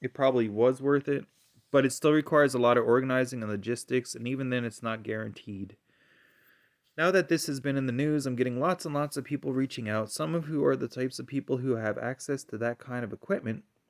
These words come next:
and the kind of expertise needed. So I'm talking to them, you know, if we should attempt a recovery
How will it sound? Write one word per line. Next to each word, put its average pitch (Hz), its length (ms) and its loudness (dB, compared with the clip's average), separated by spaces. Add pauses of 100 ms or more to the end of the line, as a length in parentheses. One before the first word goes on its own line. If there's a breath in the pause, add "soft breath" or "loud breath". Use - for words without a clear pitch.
(200)
and 113 140 -4
the 113 40 -4
kind 143 300 -6
of - 80 -6
expertise 131 580 -10
needed. 143 340 -8 (120)
So 135 280 -8
I'm 156 120 -4
talking 160 460 -4
to 156 40 0
them, 127 300 0
you 123 80 -4
know, 120 360 -4 (840 soft breath)
if 139 220 -4
we 139 240 4
should 131 320 -2
attempt 131 400 -6
a 120 40 -2
recovery 123 800 -2